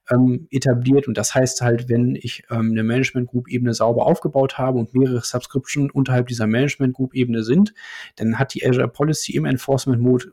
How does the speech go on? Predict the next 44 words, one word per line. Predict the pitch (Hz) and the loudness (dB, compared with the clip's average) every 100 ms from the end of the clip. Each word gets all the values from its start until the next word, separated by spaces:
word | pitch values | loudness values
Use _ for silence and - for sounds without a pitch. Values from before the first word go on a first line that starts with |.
| - | -8
gleich | 117 123 123 | -2 0 -2
auf | 113 - | -4 -2
mehrere | 117 170 165 | 2 2 2
Subscription | 160 160 - 165 - 156 | 0 -2 -2 -4 -2 0
gewirkt. | 139 143 151 135 | 2 2 2 0
Und | 113 | -8
das | - | -2
führte | 139 123 117 | 0 2 2
halt | 117 120 - - - - | 2 0 -6 -20 -12 -2
dann | 117 | 2
doch | 123 - | 2 2
häufig | 120 123 120 | 2 2 0
dazu, | 120 120 - 123 | 0 0 -2 -2
dass | 107 - | -2 -2
halt | 110 | -4
bestimmte | 117 - 127 123 117 | -4 -4 -2 -2 -4
Services | - 117 117 - 113 | -2 0 0 -4 -4
irgendwie | 113 - | -4 -4
nicht | 107 - | -4 0
liefen | 131 147 - 131 127 - - - - | 0 0 2 2 2 -4 -18 -10 -2
oder, | 113 113 110 - _ - | 2 2 0 -4 _ -6
äh, | 110 107 | -2 -2
weitere | 113 127 131 135 123 | -2 0 2 2 0
abhängige | 123 139 156 139 127 | 0 0 2 2 2
Services, | - 135 127 123 117 | 2 2 2 0 -2
wie | 120 | -4
gesagt, | 117 117 - | -2 -2 -2
dieses | 123 120 | -6 -4
Thema | - 120 113 | 0 2 2
Beispiel | 104 113 - - 113 - | 0 -2 -2 0 0 -2
mit, | 113 113 107 - | -4 -4 -4 -8
ähm, | 95 98 98 - - - - _ | -6 -4 -4 -8 -20 -20 -20 _
äh, | 107 | -4
Backup, | 107 135 143 135 - | 0 2 2 0 -2
dass | 120 - | -4 -2
halt | 104 - | -2 0
weitere | 113 - 113 | -2 -2 -6
Ressource-Gruppen | 110 110 - 127 127 - 127 123 120 | -2 -2 0 0 0 -2 -2 0 0
erzeugt | 120 - 117 113 120 | 0 0 0 0 0
werden | 113 | 0
von | 113 110 | 0 0
Microsoft | 110 110 127 110 - | 0 0 -2 -4 -2
im | 113 | -2
Hintergrund | 117 113 117 117 113 | 0 0 0 0 0